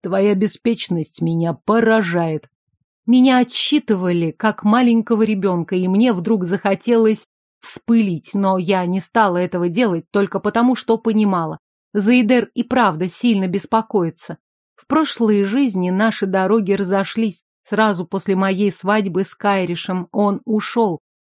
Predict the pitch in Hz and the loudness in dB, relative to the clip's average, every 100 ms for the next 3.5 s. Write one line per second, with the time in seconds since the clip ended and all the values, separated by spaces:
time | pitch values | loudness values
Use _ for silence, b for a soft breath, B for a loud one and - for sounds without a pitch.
0 | _ - - 226 - 302 196 - 180 208 | _ -12 -4 -2 0 0 0 0 0 0
1 | 233 - 170 - _ 202 220 202 - - | -2 -4 -14 -14 _ 0 2 0 -4 -12
2 | - 220 214 208 180 - 170 185 202 190 | -4 0 2 2 0 -4 -4 -2 -2 -2
3 | 185 - 202 185 170 | -2 -4 -4 -4 -6